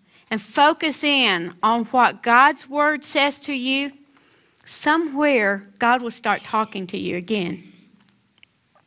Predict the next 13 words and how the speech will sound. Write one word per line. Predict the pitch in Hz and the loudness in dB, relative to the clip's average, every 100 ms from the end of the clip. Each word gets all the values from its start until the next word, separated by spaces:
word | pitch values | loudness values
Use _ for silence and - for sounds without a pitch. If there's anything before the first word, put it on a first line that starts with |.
| _ _ - - - - 240 | _ _ -20 -20 -20 -8 -6
As | 240 | 0
part | 349 359 | 6 6
of | 359 | 6
the | |
memorization, | 311 320 339 294 247 285 311 - 294 254 269 254 _ _ - - _ _ _ _ | 0 0 2 0 4 6 6 4 -2 -2 -4 -6 _ _ -20 -20 _ _ _ _
they | - 277 | 0 0
came | - 349 349 | 2 2 2
upon | 294 302 277 | 0 2 2
a, | 254 214 - - | 2 0 -2 -2
a | 226 | -2
really | 214 254 302 311 311 | -2 2 6 6 4
powerful | - - 285 294 294 240 - 208 190 190 - | 0 6 8 6 2 -6 -8 -6 -6 -6 -10
verse | 190 226 190 202 - - | -2 2 2 0 -6 -8